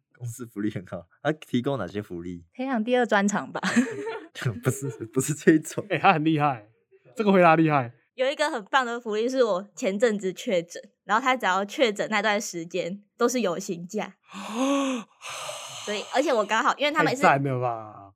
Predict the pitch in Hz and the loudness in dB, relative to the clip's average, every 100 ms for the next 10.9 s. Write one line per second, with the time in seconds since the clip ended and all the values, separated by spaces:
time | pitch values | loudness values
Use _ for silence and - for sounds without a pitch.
0 | _ 277 269 277 220 226 240 - 208 220 | _ -2 0 -2 -10 -6 -4 -2 -2 -2
1 | 220 185 180 - 165 - - - 156 143 | -4 -6 -8 -4 -4 -4 -8 -10 -12 -2
2 | 220 196 170 - 160 175 190 185 208 165 | 0 2 0 -4 -6 -4 -4 -4 -8 -10
3 | 165 175 - 220 262 202 131 - 240 254 | -12 -12 -12 2 4 6 2 -4 -2 0
4 | 185 190 269 233 208 175 - 254 294 285 | 2 4 4 4 2 -2 -4 -4 0 2
5 | 202 190 180 - _ _ _ _ _ _ | 2 0 -4 -12 _ _ _ _ _ _
6 | - 175 170 165 - - 185 190 156 - | -4 2 4 2 -4 -2 4 4 4 2
7 | 165 165 226 202 180 180 156 143 143 135 | 4 6 6 8 10 8 4 -2 -2 -4
8 | 131 _ _ _ 120 110 113 135 175 160 | -10 _ _ _ -20 -20 -14 0 4 4
9 | 160 160 139 127 113 123 202 175 139 - | 4 2 -2 -8 -8 -6 -4 -2 -4 -2
10 | 165 131 110 113 123 113 98 104 | -2 -2 -6 -12 -16 -16 -20 -20